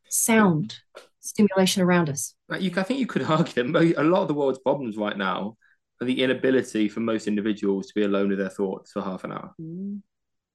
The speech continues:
Speaker 2: I think, <laughs>
Speaker 1: Yeah.
Speaker 2: I think that could be a strong
Speaker 1: Yeah.
Speaker 2: argument for that. Uh,
Speaker 1: Yep.
Speaker 2: there's one, there's, there's one
Speaker 1: Right.
Speaker 2: quote I'd like to share, and I read it last night. I'd, I'd read it originally. It's Paulo Coelho, who I
Speaker 3: Mm.
Speaker 2: haven't read for years.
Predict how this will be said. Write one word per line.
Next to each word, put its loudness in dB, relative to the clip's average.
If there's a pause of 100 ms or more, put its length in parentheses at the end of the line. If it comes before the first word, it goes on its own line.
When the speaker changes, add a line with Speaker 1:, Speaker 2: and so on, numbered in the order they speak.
(240)
Speaker 2:
I -2
think, -6
<laughs> -8
Speaker 1:
Yeah. -4
Speaker 2:
I -4
think -4
that -6
could 0
be 0
a 2
strong 0
Speaker 1:
Yeah. 6
Speaker 2:
argument -2 (340)
for -6
that. -2 (420)
Uh, 2
Speaker 1:
Yep. -
Speaker 2:
there's 6
one, 2
there's, 4
there's 2
one 2
Speaker 1:
Right. 2
Speaker 2:
quote 4
I'd -2
like -2
to -14
share, -10 (100)
and -2
I 4
read 4
it 0
last 0
night. -2
I'd, -4
I'd -2
read 4
it 0
originally. 0
It's -8
Paulo -2
Coelho, -2
who -2
I 0
Speaker 3:
Mm. -4
Speaker 2:
haven't -2
read 0
for -6
years. -2